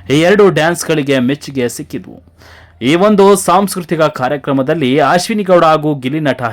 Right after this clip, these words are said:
ಇಬ್ಬರು ಅಭಿ ಸಿನಿಮಾದ ಸುಮ್ ಸುಮ್ನೆ ಓಳು ಬಿಡೋ ಸುಂದರಿ ಹಾಡಿಗೆ ಹೆಜ್ಜೆ ಹಾಕಿದ್ರು.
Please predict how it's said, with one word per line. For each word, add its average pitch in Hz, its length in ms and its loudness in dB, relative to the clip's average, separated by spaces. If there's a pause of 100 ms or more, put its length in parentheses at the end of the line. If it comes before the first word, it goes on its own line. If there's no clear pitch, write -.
ಇಬ್ಬರು 117 480 -4 (300)
ಅಭಿ 196 260 4
ಸಿನಿಮಾದ 160 580 2
ಸುಮ್ 160 320 -6
ಸುಮ್ನೆ 165 420 -2
ಓಳು 147 360 0
ಬಿಡೋ 135 320 2
ಸುಂದರಿ 135 480 -2
ಹಾಡಿಗೆ 117 440 -4
ಹೆಜ್ಜೆ 104 380 -10
ಹಾಕಿದ್ರು. 123 440 -8